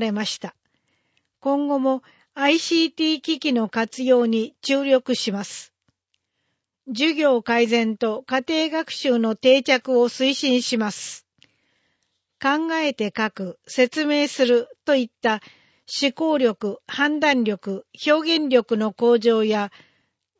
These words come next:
児童、生徒一人一人に対するきめ細かな学習の充実が課題となっています。今年度の課題の克服に向けて、一、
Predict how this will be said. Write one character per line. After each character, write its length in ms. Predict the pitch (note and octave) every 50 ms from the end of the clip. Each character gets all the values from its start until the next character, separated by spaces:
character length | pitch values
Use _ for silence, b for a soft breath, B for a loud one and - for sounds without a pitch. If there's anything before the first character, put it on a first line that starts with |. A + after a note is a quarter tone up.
| D4 C#4+
児 260 | A3+ B3 D4 D#4+ D#4
童、 380 | B3+ C4 A#3 G#3+ G3+ G3 F#3+ - -
生 340 | - - - D4+ C#4+ C4 A#3+
徒 320 | - - G#3 G3 F#3+ - -
一 300 | - - - - D#4 D#4
人 160 | D#4 E4 D#4
一 220 | - - E4+ D#4+
人 160 | C#4 D4 C4
に 160 | A#3 A#3 A3+ -
対 240 | B3 A#3+ A#3 B3
す 160 | A#3 - B3+ A3
る 180 | A3 G#3+ G3+ b b b b b b b b
き 160 | - - C#4+
め 200 | C4+ D4+ D4+ D#4+ D#4 -
細 300 | D#4 D4 C#4+ C#4+ C#4+ -
か 160 | - C#4 A#3+
な 220 | A3 G#3 G3+ G#3 A#3
学 280 | A3+ B3+ C4 - - -
習 260 | - - E4+ D#4+ D#4
の 160 | D#4+ D4+ D4+
充 260 | C4 B3 C#4+ D4 D4
実 320 | C4 C#4+ C#4+ B3 - C#4+ B3+
が 160 | B3+ B3+ B3
課 160 | - - C4
題 240 | B3 C#4+ C#4+ D#4 -
と 140 | - D4+ C#4
な 140 | C4+ C4+
っ 40 | C#4+
て 200 | - _ - A3+
い 100 | G3+ G3
ま 160 | F#3 F3+ G3
す。 380 | - - - - - - - _ _ _ _ _ _ _ _ _ _ _ _ _ _ _ _
今 260 | - C#4 D4 D#4 E4
年 220 | E4 D#4+ D#4+ D4+ C#4+
度 120 | B3+ B3
の 160 | A3 A3+ A3+
課 200 | - - B3 B3
題 240 | A#3+ C#4 C#4 C#4 C#4
の 160 | C4+ C#4 C4+
克 320 | B3 - B3+ A#3+ - D4 C4
服 240 | - - - D4 C4
に 140 | B3+ B3+
向 140 | B3 B3 A#3
け 160 | - A#3+ A3+
て、 260 | G3 - A3+ A3+ G#3+ b b b b b b b b b b b b _ _ - - C#4 C4 _ - A#3+ A3
一、 400 | G#3 G3+ - - - G#3 F#3+ -